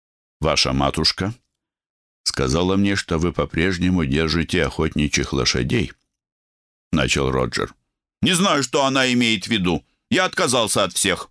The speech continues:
кроме одной». «У вас только одна лошадь. Но если вам нужна точность, у меня есть клячонка помимо той лошади, на которой я езжу».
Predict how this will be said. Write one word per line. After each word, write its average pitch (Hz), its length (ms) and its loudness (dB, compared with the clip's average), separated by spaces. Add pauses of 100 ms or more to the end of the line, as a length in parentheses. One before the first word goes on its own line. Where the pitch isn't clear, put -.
кроме 87 320 0
одной». 67 380 -2 (420)
«У 98 140 2
вас 101 400 0 (320)
только 104 500 2
одна 98 280 2
лошадь. 104 520 -2 (400)
Но 170 120 2
если 175 300 0
вам 170 180 2
нужна 160 260 0
точность, 135 480 -2
у 139 60 2
меня 143 240 2
есть 156 260 0
клячонка 156 540 0
помимо 139 380 0
той 127 160 0
лошади, 123 380 2
на 123 140 2
которой 127 440 0
я 127 80 2
езжу». 101 500 0